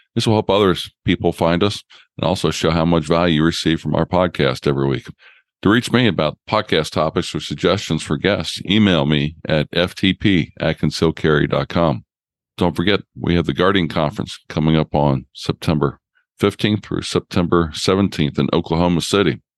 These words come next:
Check the link out in the show notes, and we hope to see you out there. If you like our content, don't forget to check out our website at firearm trainer podcast dot com, where you can search for topics from our over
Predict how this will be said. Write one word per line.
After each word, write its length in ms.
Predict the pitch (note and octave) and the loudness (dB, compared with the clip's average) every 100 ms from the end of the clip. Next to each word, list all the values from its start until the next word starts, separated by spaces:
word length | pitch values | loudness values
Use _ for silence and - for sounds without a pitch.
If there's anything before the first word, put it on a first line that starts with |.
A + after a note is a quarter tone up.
| _ _ _ _ - | _ _ _ _ -4
Check 180 | F#2+ | -4
the 80 | - | 2
link 220 | D#2+ E2+ | 2 2
out 180 | F2+ F#2 - | 2 0 -2
in 80 | E2 | -4
the 60 | |
show 200 | D#2+ G2 | 0 2
notes, 400 | G#2 D#2 - - _ - - - _ _ _ | 4 2 -2 -12 _ -20 -20 -20 _ _ _
and 240 | E2 D#2+ | 0 2
we 100 | D#2 | 2
hope 180 | D#2 F2+ | 2 0
to 100 | - | -2
see 180 | E2+ F2 | 0 2
you 80 | F2+ | 2
out 140 | F2+ - | 2 0
there. 140 | B1+ | -2
If 920 | - _ _ _ _ _ _ _ _ | -4 _ _ _ _ _ _ _ _
you 60 | F2 | 0
like 180 | G2+ G#2+ | 2 0
our 80 | |
content, 520 | G2 A#2+ B2 A2+ C#2 - _ | -2 0 0 0 -4 -6 _
don't 180 | F#2 F#2 | -4 -2
forget 200 | F2+ F#2 | 0 0
to 60 | |
check 260 | E2 G2+ F#2 | 0 -2 0
out 100 | F#2 | 0
our 60 | F2 | 2
website 460 | F#2 - F2 B1+ _ _ _ _ - | 0 0 -4 -4 _ _ _ _ -6
at 100 | D2+ | -2
firearm 240 | A#2+ D3 | 2 0
trainer 280 | A#2+ B2 A#2 | 2 2 2
podcast 560 | - E2 D#2 - D#2+ D2+ | 2 0 0 2 0 2
dot 200 | D2 D2 | -2 -2
com, 360 | - G2+ F2+ _ - | 0 0 0 _ 0
where 140 | E2 | 2
you 40 | |
can 100 | D#2+ | 2
search 260 | D2 F#2 E2+ | 2 0 0
for 80 | - | -2
topics 480 | F#2 F2+ F#2 F#2 - - - _ | 0 2 0 -4 -8 -16 -20 _
from 160 | E2+ - | -4 0
our 240 | F2 D#2 | 0 0
over 460 | - E2+ - D2+ | 0 0 0 -4